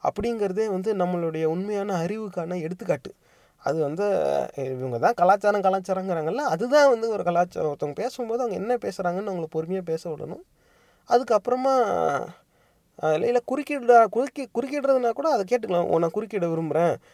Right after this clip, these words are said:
நீங்க வந்து இப்படி சொன்னீங்க, இது தவறு, அதை மட்டும் திருத்திக்கோங்க" அப்படின்னு சொல்லலாம். சொல்லிட்டு அவங்கள மறுபடியும் பேச விடணும். ஆனா, அதுதான் வந்து அந்த அவை நாகரிகம்னு ஒண்ணு இருக்குதுல்ல, அப்ப அந்த அவை நாகரிகம்னா இவங்களுக்குலாம் அப்படின்னா என்னன்னே தெரியாது.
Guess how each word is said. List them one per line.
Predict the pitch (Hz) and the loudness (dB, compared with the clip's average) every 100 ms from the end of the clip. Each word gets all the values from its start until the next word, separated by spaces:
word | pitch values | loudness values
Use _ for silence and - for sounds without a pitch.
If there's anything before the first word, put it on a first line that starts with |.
| _ | _
நீங்க | - 160 | -6 -2
வந்து | 160 185 | 0 0
இப்படி | 175 - | -2 -4
சொன்னீங்க, | 160 175 165 | -2 -2 -2
இது | 139 131 | -4 0
தவறு, | 139 185 160 143 | 0 0 -2 0
அதை | 135 160 | 0 -2
மட்டும் | 165 190 165 | -4 -6 -8
திருத்திக்கோங்க" | 156 135 123 143 156 | -10 -6 -4 -4 -4
அப்படின்னு | 151 190 214 | -4 -6 -8
சொல்லலாம். | 233 160 151 - - _ _ _ _ _ | -6 -4 -4 -6 -10 _ _ _ _ _
சொல்லிட்டு | 277 277 349 339 | 0 4 6 6
அவங்கள | |
மறுபடியும் | 233 233 262 262 | 4 2 0 -2
பேச | 233 226 202 | -2 -2 -2
விடணும். | 165 139 - _ _ | -2 -4 -8 _ _
ஆனா, | - 254 262 | 2 6 8
அதுதான் | - 190 254 311 277 | 8 6 6 6 6
வந்து | 240 254 | 6 6
அந்த | 220 175 | 6 6
அவை | 127 143 254 262 | 4 4 4 4
நாகரிகம்னு | 233 247 254 226 233 240 | 4 4 4 2 0 0
ஒண்ணு | 214 190 | 2 0
இருக்குதுல்ல, | 180 175 160 - _ - - | 0 -2 -2 -4 _ -20 -8
அப்ப | - 165 | -2 0
அந்த | 156 - | 2 4
அவை | 175 254 285 | 4 2 2
நாகரிகம்னா | 262 247 240 226 226 285 262 | 2 2 2 0 -2 0 0
இவங்களுக்குலாம் | 220 214 254 | -2 0 0
அப்படின்னா | - 233 | 0 2
என்னன்னே | 214 233 226 | 2 0 -2
தெரியாது. | 185 165 | -4 -6